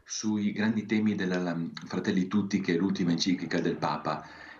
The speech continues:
E la Fondazione Fratelli Tutti, che, di cui io sono il segretario generale e il Cardinale Gambetti è il presidente, eh, stanno organizzando, ehm, diciamo, questi appuntamenti, chiamando, eh,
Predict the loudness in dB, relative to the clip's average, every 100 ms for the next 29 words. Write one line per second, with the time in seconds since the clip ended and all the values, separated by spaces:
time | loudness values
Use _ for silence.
0 | 0 4 4 4 0 0 2 2 2 0
1 | -2 0 0 0 -2 0 2 2 -2 -12
2 | -10 -6 0 4 4 4 4 4 2 -2
3 | -2 0 2 2 0 0 0 0 0 0
4 | 0 2 0 0 0 -2 -2 -4 -2 -2
5 | 0 0 0 0 -4 -4 -2 0 0 0
6 | -2 -2 -14 -18 -4 -2 0 4 4 6
7 | 4 4 2 0 0 0 0 -4 -14 -10
8 | -4 -4 -4 -4 -2 -2 -2 -2 -2 0
9 | 2 2 4 4 2 -2 -6 0 2 2
10 | 0 0 2 4 2 4 2 2 -14 0
11 | 4 4 4 0 0 2 2 0 -6 -4
12 | -4